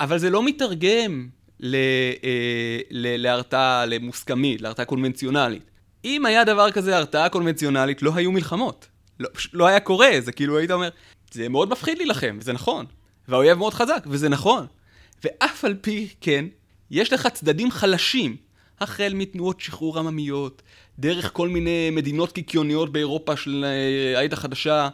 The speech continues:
דרך, אה, מדינת ישראל, שבסופו של דבר אומרים, "אני", מה שקוראים באנגלית, "will roll the iron dice". אני אלך על זה. למרות הסיכון,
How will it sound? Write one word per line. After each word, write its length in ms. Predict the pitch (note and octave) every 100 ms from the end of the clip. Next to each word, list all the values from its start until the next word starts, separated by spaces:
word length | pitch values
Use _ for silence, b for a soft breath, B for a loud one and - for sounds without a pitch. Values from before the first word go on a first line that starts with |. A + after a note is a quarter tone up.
| b b b b
דרך, 440 | B2+ E3 F3 F#3 E3+
אה, 180 | D#3+ D3+
מדינת 360 | D3 D3 E3+
ישראל, 480 | F3+ D3+ D3 D3 D3+ - B
שבסופו 400 | - G3+ G#3+ A#3+
של 100 | B3
דבר 100 | B3+
אומרים, 300 | B3+ A#3+ B3+ A#3+
"אני", 480 | F3+ F3+ A3+ A#3+ A#3 _ -
מה 160 | E3+
שקוראים 280 | E3+ F3 F3+
באנגלית, 440 | F3 F3 F#3+ G3 - _ -
"will 40 |
roll 560 | D#3 D#3 D3 F#3 A3 F#3+
the 40 |
iron 380 | F#3 E3 F3+ E3+
dice". 480 | D3 A#2 - - _ _ -
אני 180 | C#3+ E3+
אלך 240 | G3+ A#3+
על 80 | G#3+
זה. 120 | B2 - - - -
למרות 460 | C3 C3 C3+ F3 A3+
הסיכון, 600 | - G#3+ - A3 A3+